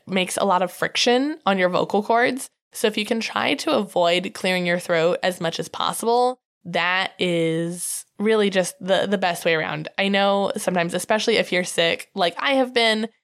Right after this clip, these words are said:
it's hard because you can, like, feel the crap <laughs> on your vocal cords. And so you're like, "I really wanna clear my throat." But if you can avoid it,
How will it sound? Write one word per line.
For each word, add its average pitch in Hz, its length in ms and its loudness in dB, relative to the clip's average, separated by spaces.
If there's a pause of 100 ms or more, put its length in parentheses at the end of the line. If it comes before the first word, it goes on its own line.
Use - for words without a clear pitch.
(260)
it's 208 180 2
hard 180 460 2
because 185 260 0
you 185 80 0
can, 170 220 -2
like, 165 160 -2
feel 175 720 0
the 180 100 -2
crap - 680 -4
<laughs> - 180 -2
on 180 380 0
your 196 120 2
vocal 180 340 2
cords. 196 440 2
And 170 200 0
so - 120 -4
you're 175 80 2
like, 160 180 -2
"I 170 60 0
really 180 340 2
wanna 165 220 2
clear 160 180 0
my 151 140 -2
throat." 147 420 -2 (360)
But 202 180 2
if 202 160 -2
you 214 80 0
can 285 220 0
avoid 254 320 2
it, 214 340 0